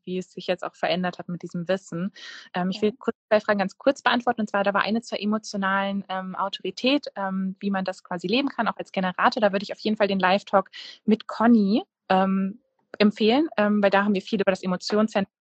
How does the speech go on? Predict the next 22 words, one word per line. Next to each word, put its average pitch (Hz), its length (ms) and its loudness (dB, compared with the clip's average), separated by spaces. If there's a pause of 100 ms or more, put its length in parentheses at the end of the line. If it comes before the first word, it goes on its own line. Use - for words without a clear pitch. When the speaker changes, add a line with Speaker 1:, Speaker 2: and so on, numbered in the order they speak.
Speaker 1:
gesprochen, - 320 -4
Entscheidungen 190 440 0
treffen - 280 -4
mit 185 120 -4
den 185 100 -6
Emotionen. 180 720 -8 (360)
Das - 180 -10
würde 196 100 -4
ich - 100 -8
wirklich - 260 -6
empfehlen. 226 520 2 (320)
Melissa 220 300 4
hat 226 80 2
noch 214 120 0
gefragt, - 280 -2
ob - 80 -12
die 190 100 -6
Pfeile 247 320 4
nach 233 180 4 (160)
links 233 300 2
und 214 140 -6
rechts - 320 -2